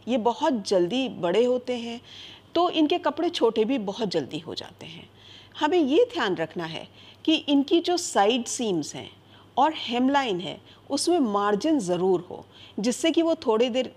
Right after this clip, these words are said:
देर के लिए हम उसे खोल सकते हैं और कपड़ा हम थोड़े दिन और पहना सकते हैं। अब क्योंकि इनके कपड़े बहुत जल्दी छोटे हो जाते हैं, जल्दी-जल्दी डिस्कार्ड करने पड़ते हैं, इसलिए बहुत ज़्यादा एक्सपेंसिव कपड़े लेने की इनके लिए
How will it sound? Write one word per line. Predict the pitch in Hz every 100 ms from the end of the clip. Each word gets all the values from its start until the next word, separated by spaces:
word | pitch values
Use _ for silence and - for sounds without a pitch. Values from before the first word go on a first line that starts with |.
| 208
देर | 240
के | 233 254
लिए | 269
हम | 262 254
उसे | 240 262
खोल | - 254 294
सकते | 220 175 180
हैं | 180 302
और | 392
कपड़ा | - 226 226 247
हम | 277
थोड़े | 285 240 214
दिन | 202 262 508 -
और | 196 240 - -
पहना | 226 170 131
सकते | - - - 82
हैं। | - - - - - - - - -
अब | - -
क्योंकि | 311 302 370
इनके | 381 339 381
कपड़े | 339 320 339
बहुत | 277 262 311
जल्दी | 285 285 320
छोटे | - 226 277
हो | 277
जाते | 277 277 262
हैं, | 277 262
जल्दी-जल्दी | 214 208 254 262
डिस्कार्ड | 208 196 - 165 190
करने | - 254 294
पड़ते | 294 285 427
हैं, | 427 - - -
इसलिए | - - 440
बहुत | 392 180 214 359 392
ज़्यादा | - 294 269 359
एक्सपेंसिव | 359 269 - - - 202 190 - 339 -
कपड़े | - - 180
लेने | 165 151
की | 143 233
इनके | - 185 160 160
लिए | -